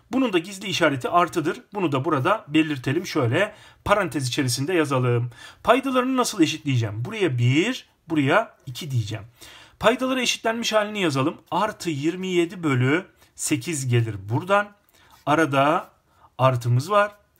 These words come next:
Şu artı bakın. Sonra eksi, buradan iki kere bir, iki, iki kere dört, sekiz.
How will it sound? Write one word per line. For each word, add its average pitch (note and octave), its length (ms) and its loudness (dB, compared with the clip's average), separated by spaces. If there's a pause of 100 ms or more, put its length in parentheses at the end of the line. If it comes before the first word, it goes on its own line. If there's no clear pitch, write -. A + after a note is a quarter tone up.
(120)
Şu - 240 2
artı A#2+ 300 -2
bakın. D3+ 360 -6 (280)
Sonra A#3 600 2
eksi, F3 920 -2 (320)
buradan A3+ 320 0
iki - 200 -8
kere A3+ 300 -2
bir, B3 240 -4 (120)
iki, D3+ 640 -2 (340)
iki D#3 200 -10
kere F3+ 280 0
dört, G#3 200 2 (100)
sekiz. - 640 -6